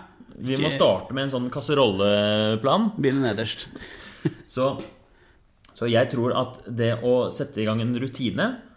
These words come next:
Speaker 1: og, øh, vi starter så enkelt som mulig, så når, når du sier to til tre ganger i uka, så synes jeg at vi skal starte på to ganger i uka, sånn at det er helt klokkeklart.
Speaker 2: Ja.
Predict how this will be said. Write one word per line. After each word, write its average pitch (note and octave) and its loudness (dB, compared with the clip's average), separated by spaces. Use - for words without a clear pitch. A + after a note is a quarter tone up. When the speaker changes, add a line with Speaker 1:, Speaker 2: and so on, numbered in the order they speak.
Speaker 1:
og, A#2 2
øh, A#2 0
vi A#2+ -2
starter - -2
så - -10
enkelt G#2 -4
som C#3 -4
mulig, A2+ -2
så C#3+ -4
når, A#2+ -2
når A#2+ 0
du G#2 0
sier A2+ -6
to A2 -6
til G#2+ -12
tre G#2 0
ganger G2+ -2
i F#2+ -4
uka, D#3 -4
så C3 -10
synes A2 -8
jeg G#2 0
at G#2 -12
vi G2+ -10
skal A2+ -8
starte G#2+ -4
på G#2+ -14
to - -6
ganger G2+ -2
i F#2+ -4
uka, F#2+ -4
sånn A2 -6
at - -6
det A2+ 2
er G#2+ -6
helt G2+ -8
klokkeklart. B2+ -4
Speaker 2:
Ja. A2 -4